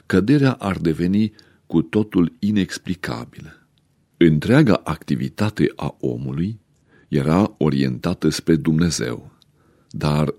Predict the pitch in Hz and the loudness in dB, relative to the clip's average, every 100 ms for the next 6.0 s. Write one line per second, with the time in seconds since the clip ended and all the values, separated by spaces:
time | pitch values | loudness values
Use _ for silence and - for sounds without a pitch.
0 | - 69 82 127 120 90 - 78 76 76 | -10 -2 4 4 6 2 2 0 0 0
1 | - 90 78 71 73 101 87 80 - 87 | -2 -2 -2 -4 -4 -2 -2 -2 0 0
2 | 73 67 - 71 90 95 113 127 135 _ | 0 -2 -8 -6 -4 -2 0 -2 -4 _
3 | _ - - 78 87 80 78 - 82 - | _ -12 -8 -6 -2 0 0 0 -2 0
4 | 71 - - 107 131 113 113 - _ 82 | -6 -4 -6 2 2 2 -2 -6 _ -4
5 | 73 - 69 67 65 - 98 - 90 | -4 -6 -6 -4 -6 -6 -8 -6 -8